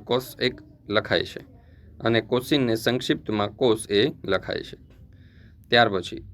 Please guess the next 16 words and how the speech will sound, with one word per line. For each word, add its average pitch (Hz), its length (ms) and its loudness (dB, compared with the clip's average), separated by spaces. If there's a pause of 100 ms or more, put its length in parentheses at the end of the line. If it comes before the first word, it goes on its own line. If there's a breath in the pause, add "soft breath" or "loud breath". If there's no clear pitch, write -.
કોટ 160 380 4
અને 120 300 0
એનો 123 340 2
ગુણાકાર 123 520 2
કોટ 113 340 2
એ 104 140 4
છે. - 180 -8 (720)
તો 123 60 -2
આપેલ 135 360 4
વિધાન 117 280 2
અસત્ય 107 460 -2
છે, - 160 -14 (180)
કારણ 107 240 0
કે 110 140 0
કોટ 147 400 2 (140)
એ 113 140 4